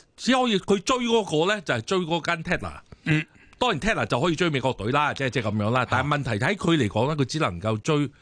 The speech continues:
Speaker 1: 噉但係嗰，嗰間嘢呢，就話我畀返千六萬唔申請啦，即係噉樣。
Speaker 2: Tatler，嚇。
Speaker 1: 係，Tatler唔申請啦，
Speaker 2: 嗯，
Speaker 1: 噉。
Speaker 2: 嗯。
Speaker 1: 噉，噉但係當然啦，個，噉仲有公眾期望，呢個係第一點啦，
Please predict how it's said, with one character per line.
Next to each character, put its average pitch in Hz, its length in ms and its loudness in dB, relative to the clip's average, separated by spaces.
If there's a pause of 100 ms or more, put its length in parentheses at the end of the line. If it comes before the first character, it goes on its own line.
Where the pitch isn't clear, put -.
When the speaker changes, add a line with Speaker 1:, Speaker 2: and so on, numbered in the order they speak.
(200)
Speaker 1:
噉 226 180 -2
但 202 120 2
係 - 20 -10
嗰， 202 380 -2
嗰 185 360 0
間 98 80 -4
嘢 120 160 0
呢， 180 100 2
就 117 160 -2
話 107 240 0
我 120 140 -2
畀 139 140 0
返 151 220 -2 (200)
千 - 140 -6
六 101 120 0
萬 98 160 -4 (160)
唔 - 40 -6
申 143 180 -2
請 110 160 -6
啦， 117 140 2
即 120 100 0
係 120 60 0
噉 95 200 -4
樣。 92 140 -8 (320)
Speaker 2:
Tatler， 180 220 2 (200)
嚇。 104 120 -2
Speaker 1:
係， 139 160 4
Tatler 151 300 0
唔 104 140 -2
申 120 160 2
請 117 120 0
啦， 113 120 2
Speaker 2:
嗯， 117 60 -4
Speaker 1:
噉。 95 60 -6
Speaker 2:
嗯。 101 100 -8 (280)
Speaker 1:
噉， 175 260 -2 (260)
噉 190 80 -6
但 160 120 2
係 170 40 -2
當 180 100 2
然 117 80 -2
啦， 147 240 0
個， 110 140 -4
噉 139 240 -4
仲 113 140 -2
有 107 100 2
公 127 160 -4
眾 113 100 -2
期 92 160 -6
望， 92 160 -4
呢 123 40 -4
個 113 100 0
係 101 240 -4
第 - 120 -8
一 78 40 -6
點 90 100 -2
啦， 113 240 2